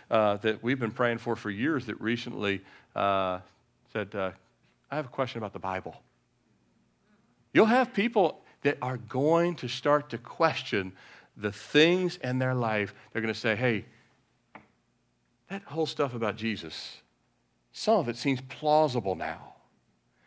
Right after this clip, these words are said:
'Cause the Bible has the only answers for everything on earth. He starts to become desperate,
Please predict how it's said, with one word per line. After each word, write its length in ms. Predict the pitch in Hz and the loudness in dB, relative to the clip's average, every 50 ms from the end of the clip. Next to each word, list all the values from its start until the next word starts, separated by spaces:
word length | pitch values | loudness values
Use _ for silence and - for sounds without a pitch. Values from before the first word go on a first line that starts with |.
| _ _ _ _ _ _ | _ _ _ _ _ _
'Cause 200 | - 123 117 127 | -2 -2 -2 -2
the 140 | - - 143 | 2 2 4
Bible 380 | 123 147 160 202 233 190 165 151 | 6 10 10 10 10 10 8 6
has 160 | 143 131 - | 6 4 4
the 160 | 147 135 131 135 | 0 -2 0 6
only 360 | 151 160 185 202 202 196 185 | 8 8 8 10 6 4 4
answers 400 | - 156 160 160 139 - 135 120 | 6 6 6 4 4 2 0 -2
for 140 | - - - | 0 -2 0
everything 440 | - 135 143 139 147 131 135 131 127 | 0 0 4 4 4 4 4 4 4
on 120 | 123 117 | 4 4
earth. 420 | 113 110 107 85 - - - - - _ _ _ _ _ _ _ _ _ _ _ _ _ _ _ _ _ _ _ _ _ _ _ _ _ _ _ _ _ _ _ _ _ _ _ _ _ _ _ _ - - - - - - - _ _ _ _ _ | 4 4 2 2 0 -2 -14 -18 -20 _ _ _ _ _ _ _ _ _ _ _ _ _ _ _ _ _ _ _ _ _ _ _ _ _ _ _ _ _ _ _ _ _ _ _ _ _ _ _ _ -18 -18 -16 -16 -18 -20 -20 _ _ _ _ _
He 140 | - 107 110 | -8 -6 -6
starts 340 | - - 131 120 117 113 - | -4 2 2 2 2 2 0
to 80 | - 110 | -8 -4
become 320 | 104 104 98 107 101 95 | -4 -4 -4 -4 -6 -4
desperate, 480 | 92 101 98 95 95 - - 95 92 | -2 -2 -2 -2 -4 -4 -6 -6 -6